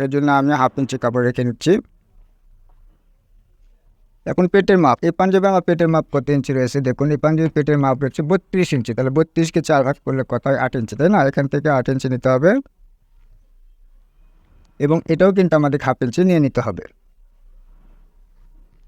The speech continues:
নেওয়ার পর এখন আমাদের কী করতে হবে? এই দাগ আর এই দাগগুলি সমানটা নিতে হবে।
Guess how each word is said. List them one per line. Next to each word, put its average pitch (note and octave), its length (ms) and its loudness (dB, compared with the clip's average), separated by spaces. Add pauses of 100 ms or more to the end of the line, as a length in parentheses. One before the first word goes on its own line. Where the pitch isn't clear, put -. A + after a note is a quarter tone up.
(1200)
নেওয়ার F3 200 2
পর F#3+ 80 4 (100)
এখন F3 200 0
আমাদের D#3+ 240 0
কী - 120 -14
করতে D3+ 180 0
হবে? D#3+ 100 -2 (120)
এই E3+ 160 2
দাগ D3+ 220 2
আর C#3+ 40 2 (120)
এই D3 140 0
দাগগুলি C3 340 0 (100)
সমানটা C#3+ 320 0 (100)
নিতে B2 220 -2
হবে। C3 160 2